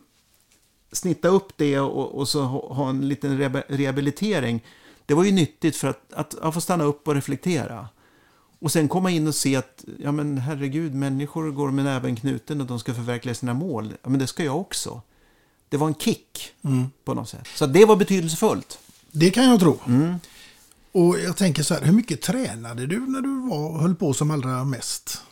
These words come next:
Speaker 1: Ja, när jag tränade, tränade som allra mest så tränade jag ju för mycket, för då gick jag ju sönder helt enkelt. Och det var när jag var, eh, tjugoett.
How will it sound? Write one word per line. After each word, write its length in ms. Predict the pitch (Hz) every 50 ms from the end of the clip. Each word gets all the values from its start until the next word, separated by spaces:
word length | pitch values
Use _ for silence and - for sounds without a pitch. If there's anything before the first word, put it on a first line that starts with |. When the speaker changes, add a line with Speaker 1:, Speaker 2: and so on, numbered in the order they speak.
| _ _ _ _ _ _ _ _ _ _ _ _ _ _ - - _ _ _
Speaker 1:
Ja, 80 | - 151
när 80 | 160
jag 80 | 165 160
tränade, 300 | 185 180 180 180 - -
tränade 280 | - 175 170 170 170 160
som 80 | - -
allra 260 | 165 156 156 208 240
mest 360 | 202 135 127 - - - -
så 100 | - 143
tränade 260 | - - 139 127 127
jag 100 | 127 127
ju 60 | 127
för 120 | - - 156
mycket, 460 | 175 190 - - _ - - 113 -
för 80 | - 127
då 80 | 147
gick 180 | 160 160 - -
jag 100 | 123 123
ju 60 | 135
sönder 600 | - - 180 170 131 110 - - - - 107 95 - _ _
helt 280 | - 127 113 110 - 101
enkelt. 300 | - 117 - 123 107 135
Och 60 | 139
det 80 | 151 156
var 160 | 147 143 135
när 120 | 123 123
jag 80 | 117 113
var, 240 | 113 117 117 113 113 - - - - - - - - - _ _ _ _ _ _
eh, 580 | - - - 82 80 - - - 57 - - -
tjugoett. 880 | - - 139 123 120 117 120 117 120 127 - - _ _ - - -